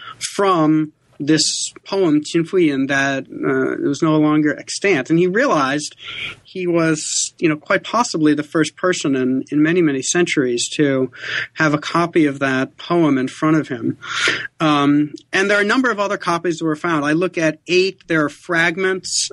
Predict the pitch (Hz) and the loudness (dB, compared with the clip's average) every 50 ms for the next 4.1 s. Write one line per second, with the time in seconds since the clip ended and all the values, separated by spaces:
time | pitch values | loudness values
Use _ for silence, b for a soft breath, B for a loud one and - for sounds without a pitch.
0 | - - 175 165 160 160 160 160 160 156 165 160 165 - 165 160 156 156 156 - | -8 -4 -2 0 0 0 0 -2 -2 0 0 0 0 0 -2 -2 0 0 -2 -4
1 | - 160 165 175 170 - 190 175 165 - 180 175 175 175 175 180 165 B B B | -4 -2 -2 -2 0 0 0 0 0 -2 -2 0 0 2 0 0 -2 B B B
2 | B B B _ 170 170 180 190 185 196 190 180 175 185 202 190 175 - 175 160 | B B B _ 0 2 2 2 2 2 0 0 0 0 0 -2 -2 -2 -2 -4
3 | 151 151 - 151 147 143 147 156 151 147 143 143 131 - - 165 170 165 147 123 | -2 0 0 0 0 0 0 0 0 0 0 -2 -4 -4 -4 -2 0 2 0 0
4 | 117 - | -2 -8